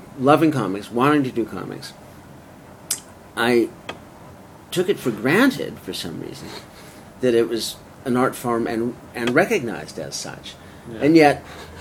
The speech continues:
Speaker 1: in general, <clears throat> especially in the sixties and seventies, people just absolutely dismissed the possibility of comics being worth anything, just a mere diversion.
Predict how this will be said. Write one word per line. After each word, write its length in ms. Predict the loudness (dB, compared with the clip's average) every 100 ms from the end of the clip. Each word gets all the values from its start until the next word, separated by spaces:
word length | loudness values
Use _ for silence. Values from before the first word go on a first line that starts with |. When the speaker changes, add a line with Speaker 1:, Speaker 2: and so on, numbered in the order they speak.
| -18 -10 -10 -10
Speaker 1:
in 220 | -10 -10 -6
general, 560 | -4 -2 -4 -6 -12 -14 -18
<clears throat> 140 | -8
especially 760 | -4 -2 -4 -6 4 4 4 -2
in 240 | -4 -6
the 80 | -6
sixties 400 | -6 -6 -6 -8
and 100 | -6
seventies, 520 | -4 -4 -4 -8 -10 -12 -14 -18 -20 -20 -20 -20 -20 -18 -10 2
people 240 | 2 4
just 220 | -4 -6 -10 -20 -8 0
absolutely 520 | 0 0 -2 -2 -2
dismissed 580 | -2 -2 2 4 4 0
the 60 | -6
possibility 640 | -4 -4 -4 -2 -2 -2
of 100 | -4
comics 340 | -6 -6 -6 -6
being 340 | -6 -6 -6 -12 -20 -20 -20 -2
worth 280 | 0 0 0
anything, 600 | 2 4 4 0 -8 -12 -16 -20 2
just 240 | 4 4 -4 -6
a 80 | -8
mere 500 | 0 8 10 10 8
diversion. 680 | 2 4 8 8 6 -2